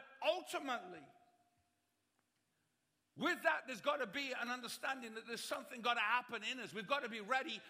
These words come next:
What is our expectation? I'm getting a bit of ahead of myself in my mes-, in my message here, but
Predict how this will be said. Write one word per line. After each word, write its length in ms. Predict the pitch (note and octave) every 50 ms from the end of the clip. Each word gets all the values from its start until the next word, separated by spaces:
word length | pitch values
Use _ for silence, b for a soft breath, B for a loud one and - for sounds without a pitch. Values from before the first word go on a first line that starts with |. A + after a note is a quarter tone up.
| B B
What 160 | - D4 D#4+ F4
is 140 | F#4 - C#4
our 220 | B3+ B3+ A#3+ A#3
expectation? 680 | A#3 A3+ - - G3+ A3 G#3+ - - A#3 A#3 A3 - G#3
I'm 100 | F3 F3
getting 200 | F3+ A#3+ A#3 A3+
a 60 | A3 G3+
bit 160 | F#3+ A3+ G3+
of 80 | G3+
ahead 260 | G3 F#3+ F#3 G3+ G#3+ G#3+
of 120 | G#3+ G#3
myself 420 | G3+ G3 - - A3+ G#3 F#3+ F3+ - - B B B B
in 120 | B G#3+
my 100 | G#3+ G#3
mes-, 320 | G3+ G#3 A#3 A#3 - - - - B B
in 60 | B G#3
my 120 | A3+ A3
message 440 | G#3+ A#3+ C4 B3 - B3+ A3 E3 -
here, 220 | D#3 D#3 G3 F#3+ E3+
but 140 | G3+ G3+